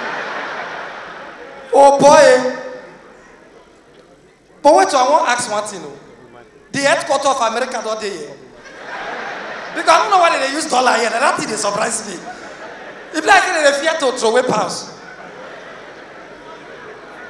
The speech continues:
<laughs> Now wow. Anyway,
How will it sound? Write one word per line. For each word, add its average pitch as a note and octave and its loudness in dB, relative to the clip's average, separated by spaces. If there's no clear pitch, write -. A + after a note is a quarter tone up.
<laughs> - -8
Now D#3+ 6
wow. F3+ 6
Anyway, D4 6